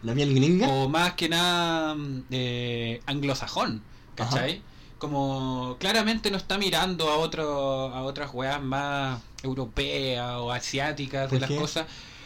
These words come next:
Speaker 2: porque las tropas que está, weón, la, la única tropa asiática que se ve es la de lo, en cuando el, todo el ritual que está pasando en Japón,
Speaker 1: Ajá.
Speaker 2: que igual es, eligen una weá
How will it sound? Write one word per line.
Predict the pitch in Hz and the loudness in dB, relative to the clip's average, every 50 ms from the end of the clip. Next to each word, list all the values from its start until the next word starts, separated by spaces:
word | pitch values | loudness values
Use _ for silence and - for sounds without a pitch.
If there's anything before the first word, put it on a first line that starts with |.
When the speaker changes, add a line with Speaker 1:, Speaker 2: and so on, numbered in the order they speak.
| - - - | -18 -8 -4
Speaker 2:
porque | 151 156 151 165 | -4 -2 0 0
las | 165 160 165 | 0 0 0
tropas | - 196 214 208 233 226 | 0 0 0 2 0 0
que | - 202 | 0 -2
está, | 202 - 220 220 - - - 147 143 - - | 0 2 2 0 0 -2 -6 -12 -12 -8 -4
weón, | 147 170 190 190 147 - - - | -2 0 0 0 -2 -4 -8 -6
la, | 151 151 160 156 - | -4 -4 -4 -4 -2
la | 160 156 170 | -2 0 0
única | 202 226 226 226 214 | 2 2 2 0 0
tropa | 214 220 226 226 | 0 0 0 0
asiática | 214 214 - 220 220 202 220 208 208 202 | 0 0 0 0 0 2 2 0 2 2
que | 202 202 | 0 -2
se | 202 - 190 190 | 0 0 2 2
ve | 185 190 202 202 208 226 233 - - 131 135 - | 4 4 4 4 2 0 -4 -8 -12 -14 -6 -2
es | 151 160 165 160 - 175 | 0 0 0 0 -2 0
la | 175 165 160 160 | 2 2 2 4
de | 156 156 151 147 143 143 139 139 139 135 135 131 127 123 | 4 4 4 4 2 2 2 0 -2 -2 -2 -4 -4 -2
lo, | 131 131 135 139 139 135 135 | -2 0 0 0 0 -2 -4
en | 139 120 | -6 -6
cuando | - - 143 139 139 147 - | -2 -2 -2 0 -2 -2 -4
el, | 139 131 131 - - - - | -4 -6 -6 -8 -14 -10 -6
todo | - 165 170 | -2 -2 0
el | 165 | 0
ritual | 165 151 165 175 180 | 0 2 2 0 0
que | - | 0
está | 170 - 160 | -2 0 0
pasando | 170 165 175 180 175 170 | 0 0 0 0 0 0
en | |
Japón, | - - 131 127 131 139 214 - | -2 -2 -2 0 0 0 0 0
Speaker 1:
Ajá. | 127 131 139 143 170 - - - - - - - - - - - - - | 0 0 0 -2 -4 -6 -12 -20 -20 -20 -20 -20 -20 -20 -20 -16 -10 -6
Speaker 2:
que | - 180 | -4 -2
igual | 160 180 214 254 254 | 0 2 4 4 4
es, | 254 254 240 - - - - - - - - | 2 0 0 -4 -8 -12 -20 -18 -14 -6 -2
eligen | - 160 185 202 202 - 208 196 208 - - | -2 0 2 2 2 2 2 2 0 -2 -4
una | 175 170 185 190 190 | -2 -2 0 0 2
weá | 185 185 170 165 175 190 202 - | 2 4 4 4 4 4 2 0